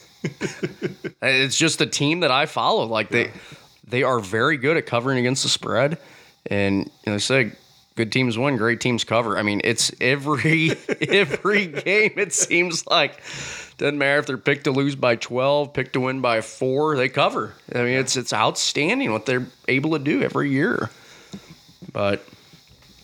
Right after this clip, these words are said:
Speaker 1: oh.
Speaker 2: Where the, the, the houses are gonna be calling you like, "Hey, what do you take here?" Like, "Oh, I'll take it. Oh, we gotta move the line then." <laughs>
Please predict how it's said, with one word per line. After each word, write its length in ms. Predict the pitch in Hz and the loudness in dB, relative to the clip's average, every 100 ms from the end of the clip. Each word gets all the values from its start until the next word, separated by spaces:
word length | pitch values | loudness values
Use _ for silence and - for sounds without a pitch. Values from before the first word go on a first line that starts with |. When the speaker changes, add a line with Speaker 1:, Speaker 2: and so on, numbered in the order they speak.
| - - | -20 -8
Speaker 1:
oh. 400 | 101 98 76 - - | -4 -2 -4 -8 -6
Speaker 2:
Where 140 | 87 | -4
the, 60 | 87 - | -4 -2
the, 380 | 101 92 78 - - - - | -2 0 -2 -8 -20 -20 -12
the 100 | 95 | -6
houses 460 | 95 92 98 98 95 | -2 -2 -2 -4 -2
are 80 | |
gonna 100 | 92 | -2
be 80 | 90 | -4
calling 380 | 87 104 92 85 | -4 -4 -2 -2
you 160 | 90 92 | -2 -2
like, 160 | 80 | -2
"Hey, 280 | 120 143 98 - _ | 0 0 -2 -10 _
what 80 | 127 | -4
do 60 | |
you 60 | 135 | -2
take 220 | 139 131 | -2 -4
here?" 240 | - 139 104 | -2 -2 -2
Like, 160 | - | -2
"Oh, 300 | 110 104 90 90 | 0 0 0 -2
I'll 120 | 107 | -2
take 200 | 101 82 | -2 -4
it. 60 | - | -4
Oh, 180 | 92 87 | -4 -2
we 80 | |
gotta 180 | 85 87 | -2 -2
move 160 | 87 90 | -2 -2
the 80 | 92 | 0
line 320 | 87 85 82 | 0 -2 -2
then." 280 | 71 90 | -2 -2
<laughs> 60 | - | -4